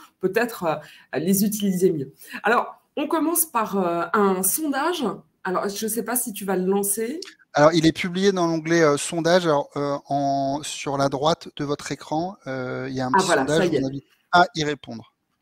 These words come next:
Speaker 1: Voilà, donc on y va. Professionnellement, êtes-vous satisfait de la qualité de votre réflexion ? Oui, je pense faire partie des gens qui raisonnent le mieux. Oui, je pense être globalement meilleur que la moyenne.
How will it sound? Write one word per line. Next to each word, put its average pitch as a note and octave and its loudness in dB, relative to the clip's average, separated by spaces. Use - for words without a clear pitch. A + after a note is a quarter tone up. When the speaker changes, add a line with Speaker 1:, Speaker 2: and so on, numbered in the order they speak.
Speaker 1:
Voilà, F3 2
donc E3 -6
on C4 6
y B3 4
va. E3+ 0
Professionnellement, E4 2
êtes-vous F#3+ -4
satisfait D4 0
de A#3+ 0
la G3+ 0
qualité C4+ -2
de F#3+ -2
votre G3+ -8
réflexion ? E3 -6
Oui, C4 -2
je D#3 -4
pense C4 -6
faire G3 -6
partie - -8
des F#3 2
gens B3+ -6
qui - -12
raisonnent G#3 -2
le D3+ 2
mieux. A#3 4
Oui, C#4+ 8
je G3 6
pense A3+ 2
être F3+ -2
globalement G3+ 2
meilleur B3 -2
que C4+ -6
la B3+ -2
moyenne. D#3 -8